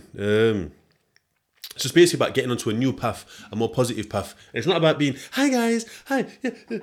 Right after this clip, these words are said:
and it's like being like some, no, you still be you, but it's just decision making. You stay making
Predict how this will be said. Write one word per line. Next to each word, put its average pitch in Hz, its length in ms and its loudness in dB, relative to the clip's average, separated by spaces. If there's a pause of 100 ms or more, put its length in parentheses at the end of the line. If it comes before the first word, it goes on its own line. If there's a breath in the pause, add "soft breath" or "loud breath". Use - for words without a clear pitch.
(100)
and 156 120 2
it's 156 140 0
like 151 160 2
being 151 240 2
like 139 160 0
some, 135 300 -2
no, 120 440 -2 (200)
you 139 240 -10
still - 260 -4
be 120 140 -2
you, 131 400 -2 (100)
but 117 240 -2 (160)
it's - 100 -8
just - 440 -6
decision 151 420 -2
making. 104 400 -2 (540 loud breath)
You 110 100 -8
stay 110 800 0
making 104 560 -6